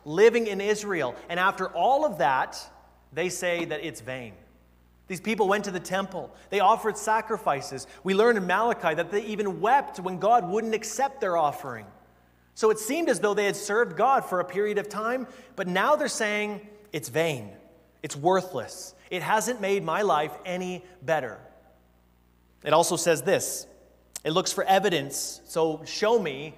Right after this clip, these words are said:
that it's worth it. It says, "What is the profit of our keeping his charge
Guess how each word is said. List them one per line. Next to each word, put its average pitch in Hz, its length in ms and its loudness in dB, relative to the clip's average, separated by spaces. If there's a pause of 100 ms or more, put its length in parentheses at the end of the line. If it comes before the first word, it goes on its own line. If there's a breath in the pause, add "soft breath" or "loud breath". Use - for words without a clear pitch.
(120)
that 165 100 2
it's 160 140 -4
worth 190 300 2
it. 123 160 -2
It 151 100 -4
says, 180 260 2 (160 loud breath)
"What 208 280 4
is 262 120 -2
the 254 80 4
profit 208 720 0 (320 loud breath)
of 175 100 2
our 170 120 2
keeping 214 420 -4
his 170 240 -6
charge 147 540 -2